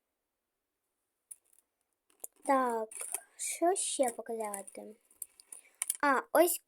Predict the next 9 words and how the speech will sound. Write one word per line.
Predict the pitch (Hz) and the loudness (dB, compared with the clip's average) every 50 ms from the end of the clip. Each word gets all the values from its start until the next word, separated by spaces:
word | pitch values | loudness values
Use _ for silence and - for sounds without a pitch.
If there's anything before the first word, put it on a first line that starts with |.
| _ _ | _ _
котик | - 294 285 285 - 277 - _ - | -2 -2 0 0 -4 -8 -8 _ -14
Лютик. | 247 240 240 233 233 233 233 _ _ - 320 320 _ _ _ - _ _ _ _ | -4 -2 -2 0 0 -4 -4 _ _ 0 0 0 _ _ _ -20 _ _ _ _
Він | 247 277 294 302 302 | -8 -6 -4 -2 -2
в | |
мене | 311 320 320 320 | 0 0 0 0
якось | 320 311 311 320 320 - | 0 -2 -2 -4 -6 -6
так | - - 320 330 _ - | -4 -4 -6 -4 _ -8
вийшов | 285 285 311 359 440 427 - - - 339 302 | -2 -2 0 0 0 -2 -4 -2 0 0 0
негарно. | 277 262 254 262 269 254 - 262 - - 233 220 214 214 208 - 208 202 202 208 | 0 0 -2 -2 -4 -4 -8 -12 -12 -12 -10 -10 -10 -12 -12 -12 -16 -16 -18 -20